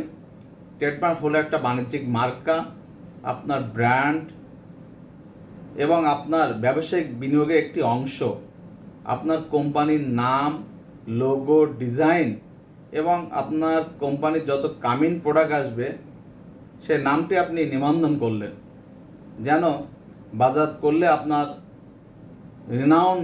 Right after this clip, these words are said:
নাম, আপনার ব্র্যান্ডটাকে নকল না করে আপনার ব্যবসায় ক্ষতি না করতে পারে। যদি আপনার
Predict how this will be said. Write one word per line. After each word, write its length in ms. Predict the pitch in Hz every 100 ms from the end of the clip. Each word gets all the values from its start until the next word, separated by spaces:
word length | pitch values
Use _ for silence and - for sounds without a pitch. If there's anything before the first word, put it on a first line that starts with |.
| 151
নাম, 180 | 156 156 143
আপনার 240 | 147 147 123
ব্র্যান্ডটাকে 480 | 143 165 180 170 170 147
নকল 220 | 139 143 147
না 60 | 147
করে 140 | 175 202
আপনার 200 | 151 156 135
ব্যবসায় 400 | 131 147 185 220 - -
ক্ষতি 200 | - 185 165
না 60 | 139
করতে 200 | 120 - 107
পারে। 160 | 90 - - - - - - - - - - - - - - - - - - - -
যদি 160 | 131 151 143 - 127
আপনার 240 | 151